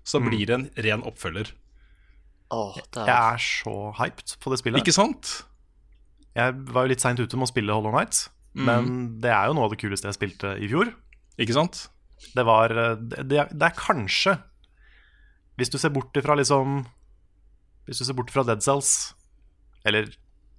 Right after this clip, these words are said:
Speaker 2: nei, det er, det er, det er på, det er på nivå med Dead Cells som noe av det beste sånn Metroidvania-type spill jeg har spilt.
Speaker 1: Mm.
Speaker 3: Oi.
Speaker 2: Det er så
Speaker 1: Ja, det
Speaker 2: bra.
Speaker 1: s-, og den,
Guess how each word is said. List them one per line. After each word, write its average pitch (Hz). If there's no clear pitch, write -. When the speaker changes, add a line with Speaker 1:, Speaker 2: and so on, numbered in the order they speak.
Speaker 2:
nei, 117
det 131
er, 143
det 151
er, -
det 151
er -
på, 180
det 147
er 151
på 165
nivå 131
med 131
Dead 113
Cells 131
som 131
noe 120
av 110
det 123
beste -
sånn 110
Metroidvania-type 107
spill 110
jeg 107
har -
spilt. -
Speaker 1:
Mm. 131
Speaker 3:
Oi. 98
Speaker 2:
Det 120
er 113
så -
Speaker 1:
Ja, 135
det 156
Speaker 2:
bra. 185
Speaker 1:
s-, -
og 135
den, 139